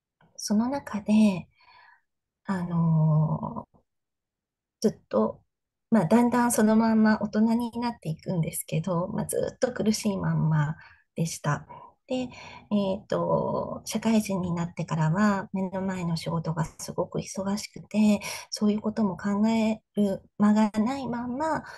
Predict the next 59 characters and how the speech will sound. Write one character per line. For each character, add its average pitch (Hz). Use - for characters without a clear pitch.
え -
ー、 165
ず 180
っ -
と -
生 156
き -
て -
き -
た 156
ん 156
で -
す -
け -
れ 180
ど -
も、 214
そ 247
の 247
間 285
も 269
ず -
っ -
と 269
ず 262
っ -
と 262
息 220
苦 220
し -
い 226
な 233
っ -
て 208
い 196
う -
こ -
と 160
が、 214
あ 185
の、 151
あ 185
り、 -
あ 196
っ -
た 165
ん 156
だ 156
な 226
と -
い 196
う 185
の 202
が、 302
そ 202
の 170
ア 208
ー 185
ト -